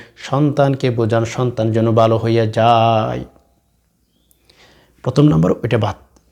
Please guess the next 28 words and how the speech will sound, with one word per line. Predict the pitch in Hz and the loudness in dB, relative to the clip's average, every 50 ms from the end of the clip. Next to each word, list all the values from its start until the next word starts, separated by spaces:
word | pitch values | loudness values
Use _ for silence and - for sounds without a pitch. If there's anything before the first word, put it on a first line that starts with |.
| _ _ _ _ _ _ - 110 | _ _ _ _ _ _ -4 0
মা | 120 127 135 | 2 2 4
বাবারা | 131 143 143 139 147 151 180 233 269 302 - - - - - | 4 4 4 6 6 4 4 2 0 -2 -8 -16 -10 -4 0
বদদুয়া | 143 139 131 123 143 139 127 | 0 0 2 2 2 2 2
করবেন | 127 - 120 110 120 120 | 0 0 -2 -2 -2 -2
না | 113 110 | -2 -2
সন্তানের | - - 123 117 110 117 110 110 95 | -2 -2 -2 -2 0 0 -2 -2 -2
জন্য। | - 110 104 98 92 85 - - - _ _ _ _ _ _ _ | -4 -4 -4 -4 -4 -6 -8 -12 -20 _ _ _ _ _ _ _
সমাজের | - - - 170 165 160 135 147 135 | -6 -2 0 2 4 4 4 2 0
মধ্যে | 135 127 117 127 | 0 0 0 2
অনেক | 127 151 180 170 147 | 2 2 2 0 -2
দেখা | 131 120 110 - 113 | -2 -2 -2 -4 -4
যায়, | 107 113 107 110 - _ _ _ _ _ _ _ _ _ _ _ - | -6 -6 -8 -10 -12 _ _ _ _ _ _ _ _ _ _ _ -6
বিশেষ | - 135 123 - | -4 -4 -4 -4
করে | - 143 131 120 | -2 0 2 2
মায়েরা | 113 113 113 113 117 117 127 160 208 269 - - _ _ _ _ _ - | 2 2 2 2 2 2 2 0 -2 -4 -8 -14 _ _ _ _ _ 0
একেবারে | 240 220 226 196 170 139 135 127 | 0 0 2 2 2 4 4 2
বদদুয়া | 120 120 131 117 113 123 117 113 | 2 0 0 0 0 0 0 0
দিতে | 113 113 110 - | 0 -2 -4 -6
থাকে, | 107 - 110 107 - 107 | -8 -8 -8 -8 -8 -8
লা | 113 113 110 | -8 -8 -6
হাওলা | 104 - - - - - - 135 - | -6 -8 -10 -10 -12 -12 -14 -12 -12
ওয়ালা | - - - - - - | -12 -12 -14 -16 -16 -16
কুওয়াতা | - - - - - - - - | -16 -16 -16 -18 -20 -20 -20 -20
ইল্লা | - - - - - | -20 -20 -20 -20 -20
বিল্লাহ। | - _ _ _ _ _ - - - - - - - _ _ | -20 _ _ _ _ _ -20 -20 -20 -20 -20 -20 -20 _ _
তো | - 139 139 160 165 165 - | -2 0 0 0 -2 -4 -8
সন্তানের | - - - 156 170 180 160 165 160 156 143 123 | -12 -4 0 2 2 2 4 4 4 4 4 2
জন্য | - 135 127 131 135 151 196 233 254 | 0 -2 0 0 0 0 -2 -4 -6